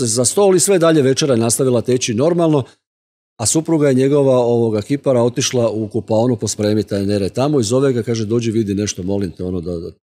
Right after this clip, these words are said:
Ona je, ona je ušla u kupaonu, sve, dakle, svi ti krvavi ručnici su bili potpuno čisti, nigdje nije bilo nikakve krvi, nigdje je bilo ničega, sve je bilo ono,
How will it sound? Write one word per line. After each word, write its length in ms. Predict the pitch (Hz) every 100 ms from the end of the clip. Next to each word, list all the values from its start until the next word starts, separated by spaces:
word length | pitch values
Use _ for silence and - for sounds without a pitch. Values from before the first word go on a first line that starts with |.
| - 85 _ _ _ _ _ -
Ona 140 | 135
je, 80 | 151
ona 220 | 139 139
je 60 | 131
ušla 200 | 117 123
u 60 | 104
kupaonu, 680 | 98 107 123 170 185 175 - _ _ _ _ _ _ _ _ _ -
sve, 480 | - 131 170 190 135
dakle, 220 | 139 123
svi 180 | - 165
ti 140 | 156
krvavi 320 | - 143 127
ručnici 380 | 117 110 127 123
su 140 | - 120
bili 160 | 120
potpuno 400 | - 113 - 107
čisti, 500 | - 123 127 - 151 123
nigdje 360 | 175 175 151
nije 260 | 123 143 139
bilo 240 | 123 127
nikakve 400 | 117 117 104 101
krvi, 320 | - 120 107
nigdje 200 | 107 104
je 40 | 104
bilo 140 | 107
ničega, 280 | 107 110 92
sve 160 | - 107
je 40 |
bilo 180 | 101 95
ono, 160 | 92